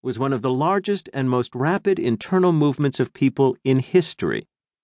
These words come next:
perhaps the greatest such shift not caused by a natural catastrophe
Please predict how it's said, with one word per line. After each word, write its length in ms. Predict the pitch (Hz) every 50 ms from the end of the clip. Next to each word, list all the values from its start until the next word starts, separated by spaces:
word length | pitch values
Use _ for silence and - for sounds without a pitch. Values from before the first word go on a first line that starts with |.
| _ _
perhaps 380 | 87 92 120 131 120 - -
the 240 | - 113 143 165 160
greatest 420 | 120 110 120 120 113 107 107 - -
such 220 | - 113 107 -
shift 340 | - - - 113 110 - -
not 240 | 120 123 123 - -
caused 380 | - 120 123 123 120 104 -
by 140 | 113 113 107
a 60 | 101
natural 360 | 101 104 110 107 104 - 98
catastrophe 720 | - - 104 - 139 143 139 127 - - 98 - - 85 92